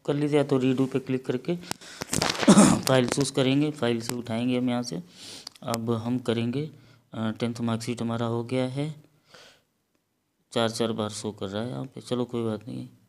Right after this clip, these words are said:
बाद में delete कर देंगे। अब ट्वेल्थ मार्कशीट जो दो सौ बयासी का था, उसको हम करके देखते हैं।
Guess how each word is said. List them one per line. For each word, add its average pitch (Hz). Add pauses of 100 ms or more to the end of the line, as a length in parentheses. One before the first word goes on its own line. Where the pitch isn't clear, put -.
(200)
बाद 104
में 110
delete 104
कर 104
देंगे। 110 (540)
अब 113
ट्वेल्थ 123
मार्कशीट 120
जो 120
दो 113
सौ 117
बयासी 113
का 117
था, 135 (440)
उसको 113
हम 113
करके 107
देखते 110
हैं। -